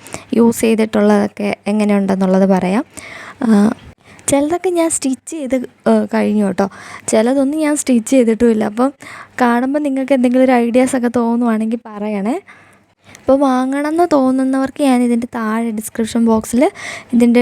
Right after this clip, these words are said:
ഡീറ്റെയിൽസ് ലിങ്കോ, ആ, മീഷോയിലായതുകൊണ്ട് കോഡാണെങ്കിൽ ഞാൻ, ആ, കൊടുത്തിട്ടുണ്ടാവും. അതൊന്ന് ചെക്ക് ചെയ്താൽ മതി. അപ്പോൾ ഈ കാണിക്കുന്ന മെറ്റീരിയൽ ഇതൊരു റയോൺ മെറ്റീരിയലാണ് കേട്ടോ.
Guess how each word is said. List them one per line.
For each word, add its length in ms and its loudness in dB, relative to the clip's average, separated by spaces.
ഡീറ്റെയിൽസ് 600 2
ലിങ്കോ, 380 2
ആ, 40 -2
മീഷോയിലായതുകൊണ്ട് 720 0
കോഡാണെങ്കിൽ 680 -2
ഞാൻ, 180 6
ആ, 20 2
കൊടുത്തിട്ടുണ്ടാവും. 800 0
അതൊന്ന് 300 0
ചെക്ക് 260 -8
ചെയ്താൽ 340 -2
മതി. 220 0
അപ്പോൾ 200 2
ഈ 20 -4
കാണിക്കുന്ന 400 2
മെറ്റീരിയൽ 600 2
ഇതൊരു 240 4
റയോൺ 360 -2
മെറ്റീരിയലാണ് 680 -4
കേട്ടോ. 220 -2